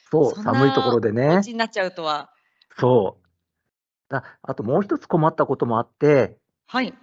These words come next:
Speaker 1: えー、実はレールバス、専門的に言うと、機械式機動車っていう分類になります。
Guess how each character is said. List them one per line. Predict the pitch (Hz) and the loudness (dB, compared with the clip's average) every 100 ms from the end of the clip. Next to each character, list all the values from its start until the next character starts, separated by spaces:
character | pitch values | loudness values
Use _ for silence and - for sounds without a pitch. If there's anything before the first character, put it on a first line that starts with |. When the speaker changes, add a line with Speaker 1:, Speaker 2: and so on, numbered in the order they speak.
| _ | _
Speaker 1:
え | 113 113 | -8 -6
ー、 | 101 | -8
実 | 117 170 | -6 -2
は | 120 | 0
レ | 117 151 | 2 4
ー | |
ル | 190 | 4
バ | 196 | 2
ス、 | - 127 - _ _ - | -2 -8 -10 _ _ -6
専 | 147 160 | -4 -2
門 | 165 170 | -2 -2
的 | 160 175 170 | -2 -4 -4
に | 160 160 | -4 -2
言 | 165 | -2
う | 156 | 0
と、 | 202 143 107 | 2 2 -4
機 | - - | -14 -2
械 | 202 233 | 0 0
式 | 208 - 202 | -4 -12 -8
機 | 196 | 0
動 | 214 202 | 2 2
車 | 135 | 0
っ | 107 - _ | -4 -6 _
て | 123 | -6
い | |
う | 113 | -4
分 | 117 123 | -2 -4
類 | 117 113 | -2 -2
に | 110 | -2
な | 104 | -4
り | 104 | -6
ま | 101 | -8
す。 | - | -10